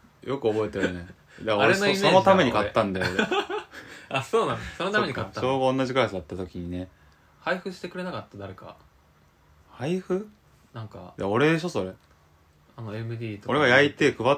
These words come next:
Speaker 1: たんだよ、多分、それ。
Speaker 2: あ、それの胴元だったんだ。
Speaker 1: どう、胴元ってこと？
Speaker 2: 胴元というか、
Speaker 1: それで金取ってない。
Speaker 2: 親だったんだ。
Speaker 1: そうだよ。
Speaker 2: あ、そうなんだ。
Speaker 1: 俺が違法コピー。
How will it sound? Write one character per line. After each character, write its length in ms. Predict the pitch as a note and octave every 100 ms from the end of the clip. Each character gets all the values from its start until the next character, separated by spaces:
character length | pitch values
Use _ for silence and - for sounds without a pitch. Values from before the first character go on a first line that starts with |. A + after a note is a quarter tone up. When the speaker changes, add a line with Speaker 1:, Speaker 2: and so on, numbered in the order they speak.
| -
Speaker 1:
た 80 | G2+
ん 140 | F#2
だ 60 | F2+
よ、 60 |
多 140 | E2+ F#2
分、 220 | F2+ F#2
そ 120 | F2+
れ。 140 | F2 - _ _ - - - -
Speaker 2:
あ、 260 | A2+ G2+ - _ _ _ _ _
そ 160 | - C3+
れ 120 | D#3+
の 140 | E3
胴 200 | C#3 D#3
元 240 | E3+ F3 E3+
だ 80 | E3+
っ 60 | -
た 80 | G2
ん 120 | F#2+
だ。 160 | F#2 - - _ A2+
Speaker 1:
ど 340 | G#2 B2 D#3
う、 40 | -
胴 160 | G#2+
元 380 | B2 C3 B2+ C3
っ 40 | C3
て 60 | C#3+
こ 40 |
と？ 0 |
Speaker 2:
胴 60 | C#3+
元 0 |
と 40 |
い 20 | B2
う 40 |
か、 100 | G#2
Speaker 1:
そ 60 | A#2
れ 80 |
で 80 | D3
金 240 | - C#3 C3+
取 120 | D3+
っ 60 |
て 80 | -
な 140 | - D3+
い。 20 |
Speaker 2:
親 40 |
だ 120 | A2
っ 40 | -
た 100 | F#2+
ん 120 | F#2
だ。 120 | F#2 F#2+ _ _ _ _ -
Speaker 1:
そ 420 | - - A#2 G#2+
う 40 | F2+
だ 60 |
よ。 60 | F#2
Speaker 2:
あ、 180 | - G#2+
そ 140 | - E3+
う 60 |
な 60 | A2+
ん 20 |
だ。 60 | A#2
Speaker 1:
俺 120 | A2 A2+
が 160 | -
違 40 | A2
法 240 | B2+ B2+
コ 160 | B2 A#2+
ピ 160 | -
ー。 180 | G#2+ F#2